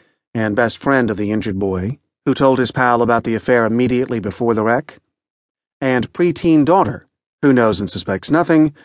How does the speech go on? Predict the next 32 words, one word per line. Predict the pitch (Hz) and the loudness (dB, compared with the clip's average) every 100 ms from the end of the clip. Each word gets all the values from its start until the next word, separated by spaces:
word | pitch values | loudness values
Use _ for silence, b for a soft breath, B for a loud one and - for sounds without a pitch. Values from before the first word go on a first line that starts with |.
| b 185 | b 0
of | 175 | 2
the | 180 | 4
neighbors. | 175 123 87 - - _ _ _ _ _ _ - | 2 0 -4 -10 -14 _ _ _ _ _ _ 0
You | 139 | 2
want | 208 | 4
to | 269 | 2
shoot | - 175 | 2 -2
twenty | - 202 233 | 0 -2 0
seconds | - 196 175 147 | -2 -2 -2 -4
of | 127 | -2
film | 139 113 | -2 0
in | 113 | 0
which | 120 - | -2 -4
wife | 123 156 226 - | 0 0 0 0
number | 185 180 156 | 0 2 0
two | - 165 123 101 117 - _ - | -2 -2 -2 -2 -6 -12 _ -2
says | 160 156 | 0 0
to | 156 127 | 0 0
her | 127 | 2
lover, | 170 220 113 147 - _ _ _ 123 | 2 2 2 0 -4 _ _ _ -4
husband | 117 113 | -2 0
number | 113 110 | 0 0
one, | 113 120 139 165 - _ _ _ _ | 2 2 2 0 -8 _ _ _ _
something | - 175 175 175 | -2 0 2 0
to | 160 | 2
the | 139 | 0
effect | 127 139 123 | 2 0 0
that, | 120 120 113 - _ _ _ 131 | 0 0 0 -6 _ _ _ -6
"You | |
shouldn't | 113 160 143 123 | -2 -2 0 0
blame | 120 107 | 0 -2
yourself." | 101 - 92 - - | -4 -6 -8 -10 -20